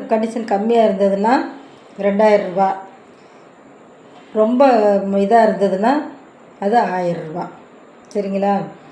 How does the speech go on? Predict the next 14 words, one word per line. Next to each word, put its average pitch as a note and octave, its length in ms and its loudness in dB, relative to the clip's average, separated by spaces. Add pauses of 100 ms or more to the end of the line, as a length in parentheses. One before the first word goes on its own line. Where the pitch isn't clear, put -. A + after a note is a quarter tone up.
(400)
இந்த A3 180 -6
நாணயம் G#3 460 -2
க-, F#3+ 220 -4 (120)
ம-, F#3 280 -6 (120)
இருக்கிறவங்க G#3 500 0 (760)
எனக்கு G3 380 -6
உடனே F#3+ 340 -4 (2000)
கால் G3 300 2
பண்ணுங்க, E3+ 420 -4 (760)
என்னோட G3 280 0 (100)
கலெக்ஷனுக்கு G3 460 -4
இது F#3+ 240 -4
தேவை, F3 340 -4 (640)
சரிங்களா. G3 380 -2